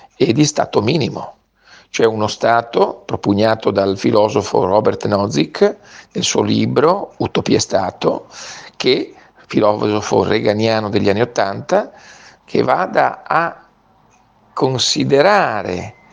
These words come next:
lo Stato nelle sue, nei suoi doveri fondamentali e non avere lo Stato medico,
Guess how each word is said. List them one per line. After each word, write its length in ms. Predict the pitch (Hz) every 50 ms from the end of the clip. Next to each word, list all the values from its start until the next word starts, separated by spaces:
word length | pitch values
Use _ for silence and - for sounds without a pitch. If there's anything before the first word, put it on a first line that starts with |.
| - _ _ _ _
lo 160 | - - 104
Stato 1000 | 98 - - - - - 156 165 185 - - - - 220 220 226 226 214 220 - - _
nelle 200 | _ - 110 107
sue, 800 | 98 - - - 139 147 165 185 - 202 202 202 214 208 - - - - - - - _ _ _ _ _ _
nei 140 | - 113
suoi 180 | 95 - 160 165
doveri 340 | 156 131 117 135 180 185 190
fondamentali 1300 | - - - 131 110 113 113 107 101 101 98 87 - - - - 143 123 107 85 - 127 - - - _ _ - - - - - - _
e 180 | - - 110
non 180 | 101 113 143 165
avere 420 | 156 135 127 123 127 127 127 123
lo 120 | 120 117 117
Stato 880 | - - - - 113 110 110 110 - - - 104 98 101 104 110 - - - _ _ _ _
medico, 1000 | - - 101 107 113 117 127 131 151 147 - - 165 170 180 202 214 214 - -